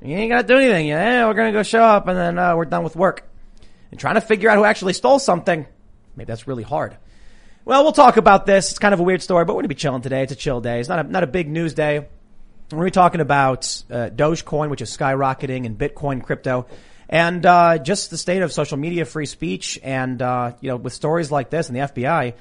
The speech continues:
I gotta say, it's, it's, it's been a bit of a pessimistic past couple of weeks, but we'll, we'll break all this down. Maybe all these people will become Dogecoin millionaires, or maybe Dogecoin is proof the system is just crumbling before our eyes because people are getting rich off of a meme.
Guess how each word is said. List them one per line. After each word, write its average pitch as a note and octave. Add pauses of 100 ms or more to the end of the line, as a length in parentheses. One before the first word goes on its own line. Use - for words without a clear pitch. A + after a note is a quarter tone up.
(380)
I F3+
gotta A#3+
say, B3
it's, C#3+
it's, -
it's -
been A#2+
a A#2+
bit C#3
of F#3
a E3+
pessimistic E3+
past D#3
couple D3+
of A#2
weeks, F#3+
but D#3+
we'll, G3
we'll F#3+
break G#3
all A3
this F3
down. B2+ (320)
Maybe F#3
all E3+
these D#3+
people E3
will C#3+
become C3+
Dogecoin C3+
millionaires, F3
or C#3+
maybe F3+
Dogecoin D#3+
is B2+
proof E3+
the -
system D3
is A#2+
just -
crumbling C#3
before A#2+
our A#2
eyes C3+ (320)
because E3+
people A#3
are A#3+
getting A3
rich A3+
off G3
of D#3+
a D#3+
meme. B3+